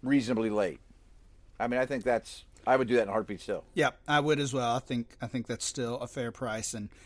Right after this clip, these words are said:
Speaker 2: and again, we talked about the twenty nineteen class. I like the first round. I've got some concerns about the depth of that class right now.
Speaker 1: Oh, okay.
Speaker 2: So if we're talking about moving seconds or, or even later picks and packaging those together to get a guy like Aaron Jones,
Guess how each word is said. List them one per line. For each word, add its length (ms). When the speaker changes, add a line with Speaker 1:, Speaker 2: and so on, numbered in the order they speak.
Speaker 2:
and 120
again, 240
we 80
talked 260
about 180
the 60
twenty 260
nineteen 360
class. 280
I 100
like 200
the 100
first 320
round. 380
I've 80
got 160
some 100
concerns 460
about 240
the 60
depth 500
of 140
that 160
class 360
right 220
now. 100
Speaker 1:
Oh, 120
okay. 240
Speaker 2:
So 400
if 140
we're 80
talking 340
about 220
moving 500
seconds 680
or, 180
or 200
even 260
later 260
picks 400
and 200
packaging 460
those 300
together 360
to 80
get 160
a 40
guy 220
like 320
Aaron 240
Jones, 500